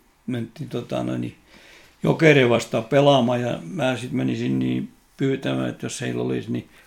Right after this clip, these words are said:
ei he vaihta kaikki tota tuolla kaupungille, että heillä ei ole itse lainkaan mitään teriä. Mut onneksi siinä oli I F silloin, oli vielä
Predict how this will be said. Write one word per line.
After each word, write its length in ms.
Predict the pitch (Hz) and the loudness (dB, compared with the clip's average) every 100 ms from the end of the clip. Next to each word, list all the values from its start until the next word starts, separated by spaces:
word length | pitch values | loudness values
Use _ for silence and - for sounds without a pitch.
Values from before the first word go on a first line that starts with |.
| - | 2
ei 160 | 139 | 4
he 160 | 139 131 | 4 6
vaihta 380 | 143 131 - 120 | 6 6 2 -2
kaikki 420 | 143 139 139 135 | 2 2 0 -6
tota 360 | 135 120 120 | -6 -6 -6
tuolla 320 | 117 127 120 - _ _ _ - | -6 -6 -6 -8 _ _ _ -6
kaupungille, 540 | 135 135 120 120 117 | -2 0 -2 -4 -4
että 180 | - 131 123 - - | -8 -8 -8 -14 -6
heillä 240 | 139 139 127 | 0 2 4
ei 80 | 117 | 2
ole 160 | 120 | 2
itse 280 | 123 - 120 | -2 -4 -6
lainkaan 520 | 113 117 113 - 117 | -4 -4 -6 -8 -8
mitään 400 | 120 - - - | -8 -10 -12 -12
teriä. 440 | - - 143 - - _ _ - - - - - _ - | -10 -10 -8 -10 -12 _ _ -20 -20 -20 -20 -20 _ -2
Mut 220 | 143 123 | 0 4
onneksi 380 | 165 165 147 - | 6 8 6 6
siinä 200 | 147 143 | 4 6
oli 260 | 135 127 - - - | 6 4 2 -6 4
I 160 | 202 165 147 | 8 10 8
F 40 | - | 4
silloin, 500 | 147 143 127 123 127 | 6 8 10 8 6
oli 200 | 139 131 | 4 8
vielä 240 | 131 135 | 10 8